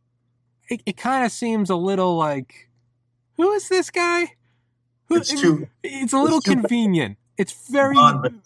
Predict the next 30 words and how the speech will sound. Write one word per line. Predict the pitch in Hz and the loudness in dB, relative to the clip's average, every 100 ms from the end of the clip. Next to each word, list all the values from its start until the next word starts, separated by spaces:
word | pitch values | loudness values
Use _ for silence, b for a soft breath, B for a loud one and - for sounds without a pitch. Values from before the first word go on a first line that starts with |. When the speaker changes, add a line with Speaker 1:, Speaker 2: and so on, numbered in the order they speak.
| 240 | -12
Speaker 1:
very | 190 180 233 233 233 | -8 -2 0 0 0
Speaker 2:
yeah. | 190 - | 0 -2
Speaker 1:
convenient, | 220 175 185 196 165 120 101 123 | -4 -2 -2 0 0 -2 -4 -6
where | 139 139 | -6 -4
it's | 135 - | -4 -4
like, | 135 | -4
Speaker 2:
Yeah. | 214 | -2
Speaker 1:
we, | 175 165 | -2 -4
we | 185 170 | -2 0
gotta, | 196 185 151 _ _ _ - | 2 2 -2 _ _ _ -10
you | 147 | -6
know, | 143 147 | -6 -6
it's | 170 170 | -8 -2
Ukraine, | 185 233 247 165 | 0 0 0 -2
we | 147 | -2
gotta | 196 202 | -2 0
go | 214 226 | 0 0
in, | 202 | 0
it's | 143 - | -4 -6
Pu-, | _ 190 | _ -4
it's | 180 - | -4 -2
Putin, | 226 165 127 120 | -2 -2 -6 -4
it's | 123 | -6
the | - | -8
Soviet | 147 202 190 | -4 -2 -2
Union's | 190 190 165 | -2 -2 -2
back, | 180 180 120 135 | -2 -2 -2 -6
and | |
it's | 131 - | -10 -6
like, | 139 123 | -6 -6